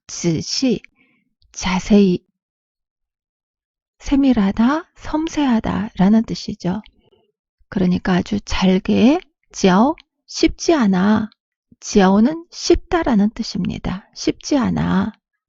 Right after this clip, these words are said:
他会把你,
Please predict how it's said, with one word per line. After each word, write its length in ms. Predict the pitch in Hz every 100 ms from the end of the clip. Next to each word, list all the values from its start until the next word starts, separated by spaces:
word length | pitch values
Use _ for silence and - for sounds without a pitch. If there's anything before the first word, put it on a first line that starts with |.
| _ _ - _ _ _ _
他会把你, 1500 | - 294 302 302 - 349 294 220 - 190 208 254 247 180